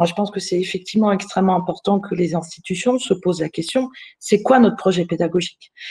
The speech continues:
Et c'est là où on en revient que dans le nuage de mots de démarrage, les headtech sont un support. C'est quel type de pédagogie nous voulons, quel marqueur pédagogique nous voulons,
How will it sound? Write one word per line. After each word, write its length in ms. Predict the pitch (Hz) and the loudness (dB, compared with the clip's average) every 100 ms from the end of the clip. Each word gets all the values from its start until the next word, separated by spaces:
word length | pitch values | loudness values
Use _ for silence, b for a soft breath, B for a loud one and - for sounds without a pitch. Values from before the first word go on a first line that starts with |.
| B B - | B B 0
Et 60 | 180 | 2
c'est 160 | 196 | 8
là 160 | 233 254 | 10 10
où 40 | |
on 180 | 208 185 | 10 6
en 80 | 180 | 4
revient 360 | - 254 269 269 | 4 2 2 2
que 240 | 202 175 b b b _ | 0 0 b b b _
dans 240 | 165 156 196 | -4 2 4
le 60 | |
nuage 340 | 202 214 202 196 | 6 6 4 4
de 80 | 190 | 0
mots 160 | 196 | 0
de 120 | 185 | -2
démarrage, 640 | 175 180 170 202 262 220 175 B B B - | -2 -4 -4 -2 -2 -4 -6 B B B -6
les 120 | 180 190 | 2 4
headtech 340 | 185 254 254 | 4 2 0
sont 240 | - 240 | 0 -2
un 80 | 202 | -2
support. 560 | 202 208 - 214 - - B B B B - | -8 -6 -2 -2 -4 -18 B B B B -16
C'est 460 | - - 226 - - | -12 0 0 0 2
quel 240 | 262 254 | 2 2
type 200 | - 254 | -2 -4
de 100 | 240 | -4
pédagogie 580 | 180 202 196 185 190 190 | 0 4 6 4 2 2
nous 120 | 202 | 2
voulons, 320 | 185 214 277 269 | 2 2 0 0
quel 220 | 196 180 | -2 2
marqueur 420 | 190 - 233 220 | 2 2 0 0
pédagogique 580 | 196 170 170 180 196 - | -2 -2 -2 -4 -6 -10
nous 60 | 170 | -14
voulons, 380 | 165 196 269 | -8 -2 -2